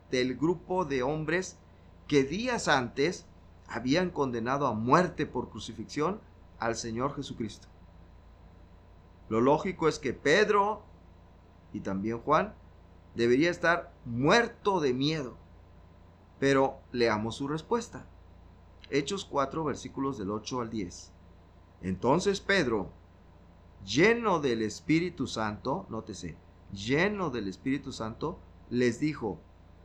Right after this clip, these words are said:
"Gobernantes del pueblo y ancianos de Israel". Y me brinco una parte y dice más adelante,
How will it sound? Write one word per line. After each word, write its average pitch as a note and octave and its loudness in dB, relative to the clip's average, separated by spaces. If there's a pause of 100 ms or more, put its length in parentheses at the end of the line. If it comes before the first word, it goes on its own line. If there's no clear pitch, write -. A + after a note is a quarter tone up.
(200)
"Gobernantes A#2+ 2
del F3 -2
pueblo C3+ -2
y A2 0
ancianos B2+ 0
de D3+ -6
Israel". C3 -6 (1400)
Y G#2 -8 (200)
me G#2 -6
brinco C#3 0
una D#3 -2
parte C#3 -2
y C3+ -2
dice A#2+ -6
más A#2+ -6
adelante, C3 -4